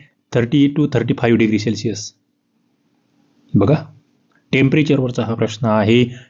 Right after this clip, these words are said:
एकवीस ते सत्तावीस डिग्री सेल्सिअस एवढं टेम्परेचर त्या ठिकाणी असणं आवश्यक असतं, लक्षात ठेवा. Which of the following is used to, अ, sterilize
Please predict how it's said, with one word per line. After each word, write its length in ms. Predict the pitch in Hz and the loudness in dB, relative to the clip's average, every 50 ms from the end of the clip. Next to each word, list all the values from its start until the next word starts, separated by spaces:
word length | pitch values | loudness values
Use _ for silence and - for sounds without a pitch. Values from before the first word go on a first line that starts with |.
| _ _ - | _ _ 0
एकवीस 500 | 151 180 175 175 220 233 240 233 233 240 | 0 0 0 2 4 4 4 4 4 2
ते 100 | 240 226 | 2 2
सत्तावीस 540 | 233 185 - - - 185 196 214 208 - | 2 0 -2 -2 -2 0 2 2 2 2
डिग्री 300 | 214 170 - 160 185 185 | 2 2 2 4 2 2
सेल्सिअस 440 | - - 165 151 - 180 160 147 - | 2 2 0 0 2 0 0 0 0
एवढं 200 | 156 139 143 147 | 0 0 0 0
टेम्परेचर 480 | 143 143 123 123 131 127 123 139 117 92 - - _ _ _ _ _ _ _ _ _ _ _ _ _ _ - | 0 0 0 0 0 0 2 2 0 0 -2 -6 _ _ _ _ _ _ _ _ _ _ _ _ _ _ -2
त्या 100 | 127 123 | 0 0
ठिकाणी 180 | 127 131 127 | 2 2 2
असणं 220 | 123 117 - 135 120 | 2 2 2 2 2
आवश्यक 360 | 120 117 113 - - 120 127 | 2 2 2 0 0 0 2
असतं, 420 | 120 117 - - - 156 156 160 160 - _ _ _ _ _ _ _ _ _ _ _ _ _ _ _ _ - | 0 0 0 0 0 2 2 2 0 -4 _ _ _ _ _ _ _ _ _ _ _ _ _ _ _ _ 0
लक्षात 320 | 160 156 151 151 147 120 | 0 0 2 0 0 -2
ठेवा. 280 | - 117 110 107 107 - - - _ _ _ _ _ _ _ _ _ - 202 | 0 0 0 0 -2 -6 -12 -20 _ _ _ _ _ _ _ _ _ 0 2
Which 200 | 226 233 240 220 | 2 4 4 4
of 80 | 208 | 4
the 80 | 202 214 | 4 4
following 320 | 196 185 185 180 185 185 | 4 4 4 4 4 4
is 320 | 180 180 185 160 160 165 190 | 4 4 2 2 2 2 4
used 280 | 208 220 220 180 196 175 - 190 | 4 4 4 4 2 0 0 0
to, 120 | 185 196 208 - | 0 0 0 0
अ, 240 | 160 151 160 160 160 156 - - _ _ _ _ _ - | 0 0 2 2 0 -2 -4 -10 _ _ _ _ _ -4
sterilize 760 | 165 - - - - 185 190 202 202 196 202 208 220 220 185 | -4 -4 -4 -2 0 2 4 4 4 4 4 4 4 4 2